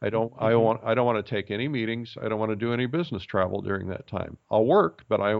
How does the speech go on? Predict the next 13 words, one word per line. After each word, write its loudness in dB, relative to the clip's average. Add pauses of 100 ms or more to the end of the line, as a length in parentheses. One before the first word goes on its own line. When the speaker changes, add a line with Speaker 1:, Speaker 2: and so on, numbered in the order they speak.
(120)
Speaker 1:
I -4
don't -4
wanna -4
do -4
those -6
things." -8
And -8
so 0
that 4
went 0
on 0
my -4
list. -6